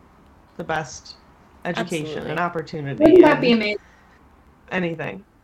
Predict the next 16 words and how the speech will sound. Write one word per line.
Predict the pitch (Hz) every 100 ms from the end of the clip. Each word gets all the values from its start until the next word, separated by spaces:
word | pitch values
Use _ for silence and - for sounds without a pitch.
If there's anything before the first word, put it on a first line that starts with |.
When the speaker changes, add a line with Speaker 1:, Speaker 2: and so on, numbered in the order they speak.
| _ _ -
Speaker 1:
It | 226
would | 214
be | 202
great. | - - 98 165 - _ -
It | 208
really | 185 180
Speaker 3:
But | 240
Speaker 1:
would | 220
Speaker 3:
yeah, | 190 -
Speaker 1:
be. |
Speaker 3:
that | 220 240
guy | 247 240
turning | 247 254 254
down | 240 233
Newsies | 233 240 240
tour, | - 240